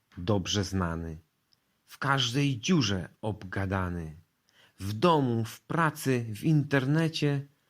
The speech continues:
wszystko o nim dobrze wiecie. W sklepie towar szybko znika, tak zasiała się panika. Choć z jedzeniem trudna sprawa, to z papierem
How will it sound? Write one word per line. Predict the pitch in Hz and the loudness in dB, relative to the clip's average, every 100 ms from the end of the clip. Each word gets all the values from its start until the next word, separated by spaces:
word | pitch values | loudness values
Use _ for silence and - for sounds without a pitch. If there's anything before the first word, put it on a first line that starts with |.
| _ - | _ -4
wszystko | - 180 - - 143 - | 0 0 -2 -6 -2 0
o | 120 120 | 0 2
nim | 120 107 101 95 | 2 0 -2 -6
dobrze | - 107 90 92 101 | -2 -2 -2 -4 -4
wiecie. | 90 92 85 - 78 82 _ _ _ _ _ _ _ _ _ | -2 -4 -4 -8 -14 -16 _ _ _ _ _ _ _ _ _
W | - | -14
sklepie | - - 127 117 113 135 | -12 -6 -2 0 2 0
towar | 139 120 110 123 123 | 0 -2 0 -2 -2
szybko | - - 123 - 175 | -2 0 -2 -4 -4
znika, | 139 135 123 - 92 78 - _ _ _ _ _ _ | -2 2 0 0 -4 -6 -12 _ _ _ _ _ _
tak | 127 113 - | -6 -4 -8
zasiała | 87 113 104 - 110 104 95 | -6 -4 -4 -2 0 0 -2
się | - 101 92 | -2 -2 -4
panika. | - 101 101 90 - 85 80 90 _ _ _ _ _ _ _ | -4 -2 0 -2 -4 -10 -10 -14 _ _ _ _ _ _ _
Choć | - 165 151 - 98 | 0 0 0 -4 -6
z | 101 | -4
jedzeniem | 123 110 165 160 131 | -2 0 0 2 2
trudna | 110 156 175 147 127 | 0 -2 0 0 -2
sprawa, | - - 170 165 160 156 - _ _ _ _ _ | -4 -4 -2 0 0 -2 -6 _ _ _ _ _
to | 117 | -2
z | 110 - | -2 -6
papierem | - 101 95 156 156 139 117 | -6 -6 0 2 4 2 0